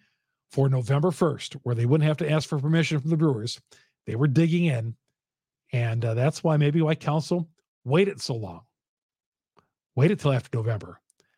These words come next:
to talk to the Chicago Cubs. We'll talk to you, everybody.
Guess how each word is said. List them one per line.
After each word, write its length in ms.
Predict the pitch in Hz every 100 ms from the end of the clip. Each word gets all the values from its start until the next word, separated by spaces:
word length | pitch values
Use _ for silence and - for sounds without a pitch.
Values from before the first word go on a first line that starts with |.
| _ _ _ _ _ _
to 60 | -
talk 220 | - 123
to 80 | -
the 80 | 135
Chicago 380 | - 147 135 143
Cubs. 500 | 151 113 - - - _ _ _ _ _ _ _ _ _ _ _
We'll 80 | 139
talk 200 | 135 143
to 60 | 151
you, 60 | 147
everybody. 440 | 143 131 123 117